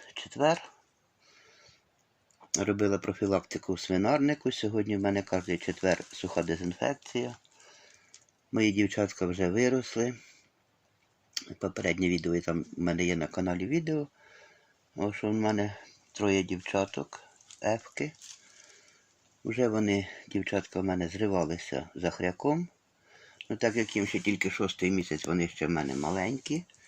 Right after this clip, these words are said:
Молоденькі, вірніше, бо тому що вони не маленькі, а вони молоденькі. Поставила їх уже на норму. М. І до-, доробляємо до кінця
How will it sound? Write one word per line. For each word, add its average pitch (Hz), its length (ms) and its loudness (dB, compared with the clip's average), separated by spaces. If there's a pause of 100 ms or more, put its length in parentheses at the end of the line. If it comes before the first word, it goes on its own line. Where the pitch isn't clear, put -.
(160)
Молоденькі, 110 800 4
вірніше, 117 400 2
бо 101 140 -6
тому 104 160 -2
що 104 100 -6
вони 95 160 2
не 107 180 4
маленькі, 120 640 0
а - 80 -4
вони 98 200 2
молоденькі. 92 640 -2 (840)
Поставила 123 540 4
їх 98 240 0
уже 92 160 2
на 87 140 4
норму. 120 540 0 (1600)
М. 98 220 -6 (1900)
І 113 220 4
до-, 110 420 2
доробляємо 107 800 2
до 95 140 -2
кінця 95 500 0